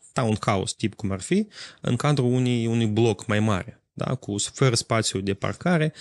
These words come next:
fără acces, uh, separat pentru diaspora și mă refer la secția consulară. Și compania respectivă, ca agentul imobiliar,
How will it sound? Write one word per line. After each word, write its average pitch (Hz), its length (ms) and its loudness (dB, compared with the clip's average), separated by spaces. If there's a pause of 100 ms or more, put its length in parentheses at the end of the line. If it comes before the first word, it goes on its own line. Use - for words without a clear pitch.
(160)
fără 135 260 0
acces, - 520 0
uh, - 180 0
separat 110 480 0
pentru 95 440 -2
diaspora 117 480 0
și 101 540 -2
mă - 120 -2
refer 104 240 -2
la 101 60 -2
secția - 340 -2
consulară. 104 580 -2 (760)
Și 110 400 2
compania 123 460 2
respectivă, 113 600 0
ca 98 260 -2
agentul 107 480 0
imobiliar, 101 600 -2